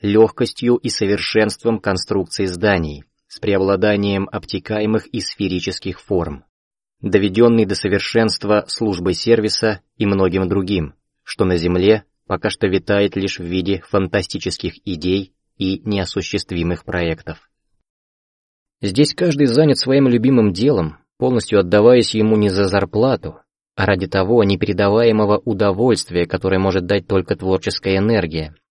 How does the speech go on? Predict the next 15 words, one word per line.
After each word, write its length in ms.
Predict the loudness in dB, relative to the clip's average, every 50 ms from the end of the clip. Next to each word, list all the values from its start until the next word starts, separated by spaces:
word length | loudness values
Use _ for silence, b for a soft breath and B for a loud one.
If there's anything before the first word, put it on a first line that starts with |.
| _ _ -8
постоянно 480 | -4 -2 0 2 2 2 2 2 0
обновляемая 800 | 0 0 0 0 2 2 2 4 4 4 4 2 2 0 0 0
и 120 | -2 -2
направляемая 840 | -2 -2 -2 0 0 0 0 2 2 2 2 2 2 0 0 0 0
для 140 | 0 0 0
решения 520 | 0 -2 -2 -2 -2 0 0 0 -2 -2
общественно 600 | -4 -6 -8 -6 -4 -4 -4 -2 -2 -2 -2 -2
полезных 460 | 0 0 0 2 2 0 0 -2 -2
задач. 460 | -2 -2 -2 -2 -2 -4 -6 -8 -16 -20 _ _ _ _ _ _ _ _ _ _ _ _ _ _ _ _
Люди, 300 | 0 0 2 4 2 4
которые 400 | 4 4 6 6 6 8 6 6
горячо 400 | 6 4 4 4 2 2 4 4
отдавались 560 | 4 4 2 2 4 6 6 4 4 2 0 0
интеллектуальным 800 | -2 -2 0 -2 -4 -4 -2 2 4 4 6 6 4 2 0
исследованиям, 840 | 0 -2 -2 0 2 2 4 4 4 2 2 0 0 -2 -4 -6 -8